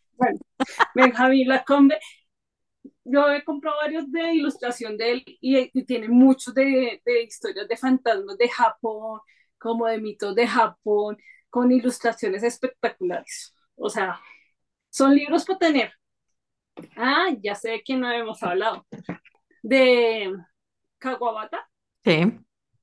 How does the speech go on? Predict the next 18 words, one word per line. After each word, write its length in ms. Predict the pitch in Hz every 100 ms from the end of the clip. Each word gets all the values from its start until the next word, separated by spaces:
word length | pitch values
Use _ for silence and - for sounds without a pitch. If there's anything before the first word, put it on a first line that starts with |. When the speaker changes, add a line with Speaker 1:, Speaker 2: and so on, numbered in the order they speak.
| - _ _
Speaker 1:
Uno 380 | 240 254 277 285
que 140 | 320
ganó 260 | 277 311 294
el 120 | 240
premio 340 | 220 233 247 262
Nobel 400 | 277 262 254 269
y 120 | 277
que 360 | 277 277 254 - _ 226 - _ _ _ -
tiene 400 | 254 240 233 240
mu-, 640 | 247 254 262 262 254 247 _ _
de 400 | 220 214 254 240 -
mucha 380 | 240 254 247 254
importancia 760 | 254 277 - 226 208 - 294
en 100 | 339
la 100 | 240
literatura 600 | 208 190 190 190 185 190
japonesa 680 | 202 - 226 185 - 254 339
es 260 | - -